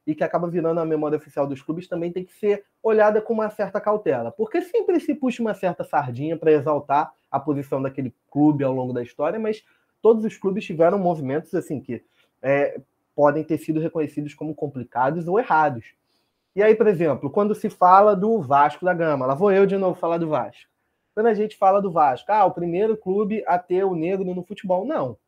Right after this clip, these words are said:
o Vasco não foi o primeiro clube a ter um negro como jogador de futebol. Se a gente for parar pra pensar, teve o Bangu ali no meio do caminho,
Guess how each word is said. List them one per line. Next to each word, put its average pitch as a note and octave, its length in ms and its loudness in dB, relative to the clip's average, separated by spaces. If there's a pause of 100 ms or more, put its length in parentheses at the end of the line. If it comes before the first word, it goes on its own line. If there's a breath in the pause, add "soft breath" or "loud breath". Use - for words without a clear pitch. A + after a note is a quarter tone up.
(200)
o A#2 60 -20
Vasco C3 260 -6
não D#4 120 -4
foi F#3+ 180 -2
o D3+ 40 -4
primeiro D#3 320 -2
clube C#3+ 280 -4
a C3+ 40 -6
ter C#3 120 -8
um C#3 80 -4
negro C3 380 -4
como B2 260 -8
jogador A#2+ 320 -6
de A2 80 -14
futebol. A2 420 -12 (540)
Se - 80 -14
a - 20 -10
gente B2 160 -8
for C#3 140 -4
parar C#3 180 0
pra E3 140 -4
pensar, D#3+ 400 -2
teve C3+ 200 -6
o C3+ 40 -4
Bangu C#3 440 0
ali C3+ 200 0
no C3+ 60 -4
meio C3+ 160 -6
do C3 40 -12
caminho, C3 540 -6